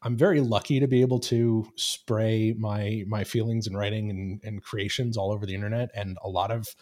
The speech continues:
the time that I have to do these things is couched in, like, a massive amount of my own privilege. And,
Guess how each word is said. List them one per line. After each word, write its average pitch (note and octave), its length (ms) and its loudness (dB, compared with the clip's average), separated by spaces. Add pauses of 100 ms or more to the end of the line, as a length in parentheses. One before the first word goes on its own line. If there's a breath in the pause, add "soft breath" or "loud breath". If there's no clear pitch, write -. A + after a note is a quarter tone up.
(260 soft breath)
the A2 80 -6
time G2 320 -6
that A2 100 -4
I G#2 80 -2
have A2 160 -2
to - 80 -8
do G2+ 160 -4
these G#2 180 -2
things A#2 240 0
is F2+ 140 -6
couched - 360 -4
in, F#2 140 -2
like, F#2 300 -4
a A2 80 -2
massive F2 360 -4
amount F#2+ 300 -2
of G#2 100 -4
my F#2 120 -6
own F#2 160 -4
privilege. E3 560 -4 (120)
And, B2 220 0